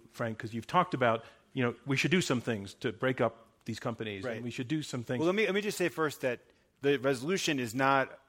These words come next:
Speaker 2: about
Speaker 1: Re-, uh, right,
Speaker 2: regulating
Speaker 1: regulation. I,
Speaker 2: democracy,
Speaker 1: I
Speaker 2: and so, um, I have my own opinions about it. And,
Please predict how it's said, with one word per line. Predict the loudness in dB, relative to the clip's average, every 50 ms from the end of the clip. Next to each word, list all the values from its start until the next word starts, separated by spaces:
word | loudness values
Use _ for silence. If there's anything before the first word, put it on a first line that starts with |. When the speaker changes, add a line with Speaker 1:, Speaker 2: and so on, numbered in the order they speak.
| _ -8
Speaker 2:
about | 0 4 6 6 6
Speaker 1:
Re-, | 6
uh, | 6
right, | 8 8
Speaker 2:
regulating | 8 8 8 6 6 6
Speaker 1:
regulation. | 4 4 6 6
I, | 6
Speaker 2:
democracy, | 6 6 4 2 2 2
Speaker 1:
I | 2 2 0
Speaker 2:
and | 0
so, | 2 2 4 4 4
um, | 4 2 2 2 0 -4 -10 -18 -20 -20 -2 4
I | 6 6
have | 8 8 6
my | 4 2 2 2
own | 0 0
opinions | -2 -4 -2 -2 -2 -2 2 2
about | 2 2 2
it. | 0 -2
And, | -4 -2